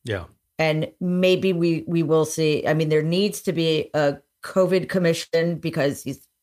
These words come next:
Speaker 2: they're mass murderers. I mean, we got, that's the other thing. We gotta stop fucking around with language. You know, it took the mainstream media, what, three years to call him
Speaker 1: Yeah.
Speaker 2: a liar, four years to call him a racist.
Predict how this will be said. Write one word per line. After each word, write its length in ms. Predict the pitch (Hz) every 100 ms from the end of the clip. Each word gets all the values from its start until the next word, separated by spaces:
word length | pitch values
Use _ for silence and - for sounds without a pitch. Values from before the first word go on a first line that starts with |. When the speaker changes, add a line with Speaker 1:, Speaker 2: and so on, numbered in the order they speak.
| _
Speaker 2:
they're 100 | 156
mass 440 | 180 208 269 277
murderers. 480 | 165 156 165 151 135
I 60 | 147
mean, 180 | 160 160
we 120 | 180
got, 200 | - - _ - - _
that's 160 | 294 302
the 80 |
other 100 | 311
thing. 160 | 285 226
We 80 | 170
gotta 200 | 226 277
stop 280 | 330 247 - _
fucking 180 | 190 208
around 200 | 175 165
with 100 | 151
language. 520 | 143 151 135 - - - _ _ -
You 80 |
know, 160 | 175 175
it 160 | - 214
took 140 | 262
the 80 | 269
mainstream 480 | 214 196 - 196 175
media, 300 | 170 165 160
what, 180 | - -
three 240 | - 196 190
years 240 | 190 190
to 80 | 214
call 180 | 180 170
him 80 | 123
Speaker 1:
Yeah. 20 |
Speaker 2:
a 40 |
liar, 540 | 160 165 170 170 175 - _
four 320 | - 185 185
years 240 | 196 190 185
to 80 | 185
call 220 | 170 170
him 100 | 170
a 60 | 143
racist. 760 | 160 165 180 175 170 - 170